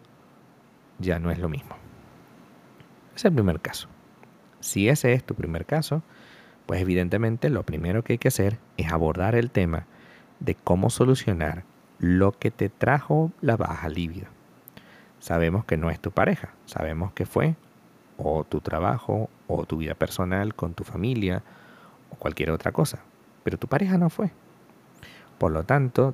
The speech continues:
debemos sacarla del problema. No fue tu pareja la que te generó esto, pero ciertamente esto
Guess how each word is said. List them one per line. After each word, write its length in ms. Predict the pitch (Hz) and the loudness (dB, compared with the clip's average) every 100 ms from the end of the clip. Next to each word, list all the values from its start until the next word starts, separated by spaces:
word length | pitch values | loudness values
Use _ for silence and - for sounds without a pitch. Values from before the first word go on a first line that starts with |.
| 131 | -2
debemos 380 | 85 82 95 - | -2 -2 -2 -2
sacarla 480 | 90 110 127 - | 0 0 0 -2
del 120 | 85 - | -6 -4
problema. 480 | - 95 196 - - - - | 0 0 0 -6 -16 -20 -6
No 180 | 117 104 | 0 0
fue 260 | - - | 0 -2
tu 160 | - 85 | 0 -2
pareja 380 | 78 78 85 - | -2 -2 -2 -2
la 120 | 117 | -2
que 120 | - | -4
te 120 | - | -10
generó 460 | - - 76 82 92 | -10 -8 -4 0 0
esto, 260 | - - - - - - - - - - - | 0 -18 -20 -20 -20 -20 -20 -20 -20 -14 -4
pero 180 | 90 87 | -2 0
ciertamente 880 | 95 87 92 120 127 104 127 131 - | -2 0 0 0 -2 -2 -2 -4 -2
esto 500 | 117 131 - 95 | -2 -2 -6 -6